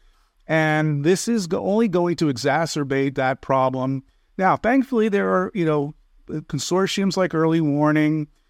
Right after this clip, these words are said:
um, some new things that are happening. Um, I don't know if, uh, if you're familiar with, um,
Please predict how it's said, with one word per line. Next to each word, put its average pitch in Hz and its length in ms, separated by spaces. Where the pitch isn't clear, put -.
um, 131 640
some 139 200
new 185 200
things 180 320
that 170 140
are 165 100
happening. 160 720
Um, 131 380
I 131 80
don't 143 120
know 135 220
if, 127 160
uh, 127 320
if 143 220
you're 131 200
familiar 135 460
with, 131 220
um, 117 260